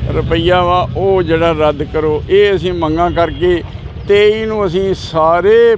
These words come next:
ਭਾਰਤ ਵਿੱਚ, ਤੁਹਾਨੂੰ ਯਾਦ ਆ, ਇਹ ਜਿਹੜਾ ਸੀਗਾ ਕਾਲਾ ਦਿਨ ਮਨਾਇਆ।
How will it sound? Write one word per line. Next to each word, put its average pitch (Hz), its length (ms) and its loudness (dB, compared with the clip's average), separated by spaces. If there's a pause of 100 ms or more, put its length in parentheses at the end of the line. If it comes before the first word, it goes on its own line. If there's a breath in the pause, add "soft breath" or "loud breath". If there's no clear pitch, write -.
(160)
ਭਾਰਤ 139 460 0
ਵਿੱਚ, 131 320 -6 (600)
ਤੁਹਾਨੂੰ 143 320 -4
ਯਾਦ 147 360 0
ਆ, 160 240 0 (680 loud breath)
ਇਹ 185 180 2
ਜਿਹੜਾ 165 300 0
ਸੀਗਾ 143 300 -2 (140)
ਕਾਲਾ 143 360 0
ਦਿਨ 156 240 -4
ਮਨਾਇਆ। 151 480 -2